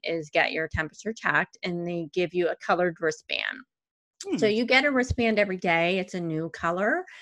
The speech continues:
Speaker 1: Um, so every day, um, when you come down, before you head off to the parks or go to eat, you have to go and get your, uh, temperature checked, and they give you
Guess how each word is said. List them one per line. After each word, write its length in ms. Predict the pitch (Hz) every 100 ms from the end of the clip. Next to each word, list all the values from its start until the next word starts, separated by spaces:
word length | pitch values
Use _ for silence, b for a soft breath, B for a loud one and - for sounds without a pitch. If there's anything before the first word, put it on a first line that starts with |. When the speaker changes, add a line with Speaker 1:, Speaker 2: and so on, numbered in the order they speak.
| B B B
Speaker 1:
Um, 320 | - 185 175 175
so 220 | - 180
every 300 | - 185 190
day, 400 | 180 175 170 175 170
um, 260 | 175 170 170
when 120 | 170
you 80 | 170
come 220 | - 196
down, 440 | 190 180 170 165 165
before 280 | 160 185 175
you 120 | 170
head 180 | 185 170
off 200 | 165 -
to 100 | 175
the 80 |
parks 460 | - 339 311 262 -
or 80 | 196
go 200 | 180 175
to 160 | 170 -
eat, 260 | 190 185
you 80 | 190
have 160 | 175 170
to 80 |
go 220 | 165 175 160
and 120 | 156
get 220 | 160 -
your, 340 | 160 151 151 -
uh, 260 | 156 143 147
temperature 380 | 170 165 - 160
checked, 400 | - 160 156 -
and 180 | 156 156
they 60 |
give 180 | 151 156
you 280 | 151 151